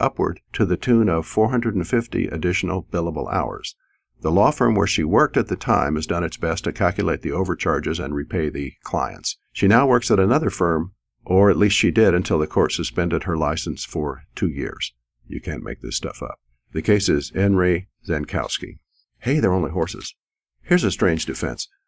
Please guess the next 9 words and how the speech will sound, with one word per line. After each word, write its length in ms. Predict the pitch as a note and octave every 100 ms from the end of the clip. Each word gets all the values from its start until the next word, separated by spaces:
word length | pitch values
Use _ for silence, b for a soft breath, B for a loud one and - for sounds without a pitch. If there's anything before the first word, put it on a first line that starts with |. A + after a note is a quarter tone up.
| _
A 120 | - G2
group 220 | C#3+ E3
of 160 | A2
racehorse 480 | F2+ A#2+ C#3 A#2 G#2+
trainers, 680 | - A#2 E2+ B1+ C2+ - - -
a 100 | D#2
racehorse 500 | E2 F#2+ G#2 E2 -
product 500 | - F2 D#2+ - -
supplier, 640 | - - G2 A2 D2 F2+